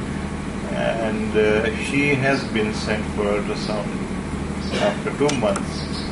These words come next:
uh, of the surgical intervention in Kamuki, Gujranwala. Now you see that, uh, in this, uh, view, you can see this is the portal vein,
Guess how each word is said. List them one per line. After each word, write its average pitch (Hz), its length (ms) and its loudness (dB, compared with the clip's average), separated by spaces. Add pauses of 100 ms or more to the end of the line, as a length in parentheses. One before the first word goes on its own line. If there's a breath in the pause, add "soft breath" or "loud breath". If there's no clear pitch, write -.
(180)
uh, 98 460 6 (420)
of 98 140 0 (280)
the 104 140 -2 (680)
surgical 104 500 2 (120)
intervention 131 840 0 (500)
in 104 120 0 (160)
Kamuki, 113 480 0
Gujranwala. 101 640 2 (1000)
Now 120 140 4
you 123 140 2
see 143 220 2
that, 127 360 2
uh, 120 320 6
in 113 200 2
this, - 600 0
uh, 113 220 4 (100)
view, 113 300 4 (280)
you 110 140 2
can 113 220 -2
see 123 160 0
this 117 260 2
is 120 160 4
the 117 160 2
portal 117 400 4
vein, 98 300 2